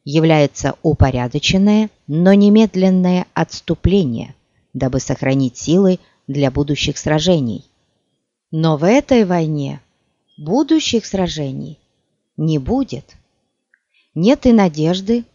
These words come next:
на спокойное отступление. Решения, благодаря которым это сражение проиграно, а следовательно проиграна и вся война,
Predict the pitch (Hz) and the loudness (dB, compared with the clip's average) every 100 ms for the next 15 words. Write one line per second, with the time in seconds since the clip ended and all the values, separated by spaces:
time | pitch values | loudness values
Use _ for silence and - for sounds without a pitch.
0 | _ _ _ _ 135 135 - 135 - 151 | _ _ _ _ -6 -6 -4 -6 -2 -2
1 | 156 160 151 - 170 202 233 151 135 127 | -2 -2 -4 -10 -6 0 0 -2 -10 -18
2 | _ _ _ _ _ _ _ _ _ _ | _ _ _ _ _ _ _ _ _ _
3 | _ _ _ - 175 208 277 277 269 233 | _ _ _ -2 2 4 6 6 4 4
4 | 226 214 202 208 233 202 208 220 202 196 | 2 2 0 0 0 -2 0 0 2 0
5 | 196 185 170 170 170 202 185 175 156 - | -2 -4 -4 -4 -2 -2 0 -2 -4 -10
6 | _ _ - 151 156 233 220 135 131 127 | _ _ -6 -2 -2 -2 -2 -6 -8 -16
7 | _ _ _ - 131 135 165 170 156 147 | _ _ _ -10 -8 -4 -2 -2 -4 -4
8 | 147 139 143 151 170 151 147 143 - _ | -4 -2 -2 -4 -4 -4 -4 -6 -10 _
9 | _ - 143 - 170 160 143 123 135 202 | _ -10 -10 -6 -2 -2 -2 -4 -2 -2